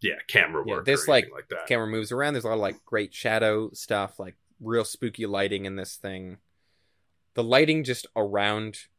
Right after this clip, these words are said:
Speaker 2: Boris Karloff's face in m-, a lot of scenes is incredible. Like, this movie knows that Boris Karloff's face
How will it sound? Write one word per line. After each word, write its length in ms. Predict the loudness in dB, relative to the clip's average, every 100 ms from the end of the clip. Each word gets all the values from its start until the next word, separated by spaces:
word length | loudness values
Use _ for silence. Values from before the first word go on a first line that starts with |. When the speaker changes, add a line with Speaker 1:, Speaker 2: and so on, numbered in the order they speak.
| _ -2
Speaker 2:
Boris 220 | -2 0
Karloff's 340 | -4 -4 -6
face 400 | -2 0 0 -4 -10
in 220 | -8 -8
m-, 300 | -6 -10 -10 -2
a 40 |
lot 120 | -2
of 60 | 0
scenes 460 | -2 -4 -6 -10 -8
is 460 | -4 -4 -6 -14 -18 _ -10
incredible. 460 | -4 -2 -2 -2
Like, 300 | 0 0 -4 _ _ _ _ _ _
this 200 | 4 6
movie 220 | 4 4 6
knows 240 | 6 6
that 140 | 4 4
Boris 240 | 4 4
Karloff's 320 | 2 2 0
face 420 | 2 2 2 -4